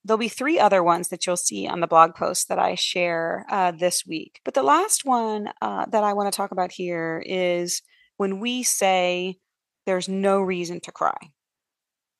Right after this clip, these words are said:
It's an unhelpful thing to say, "There's no reason to cry," because your child has already established in their own body, in their own mind, that there is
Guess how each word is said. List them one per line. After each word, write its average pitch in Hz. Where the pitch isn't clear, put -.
It's 311
an 381
unhelpful 269
thing 185
to -
say, -
"There's 185
no 185
reason 190
to -
cry," 180
because 240
your 262
child 247
has 254
already 202
established 190
in 175
their 196
own 214
body, 185
in 180
their 180
own 180
mind, 170
that 202
there 208
is 208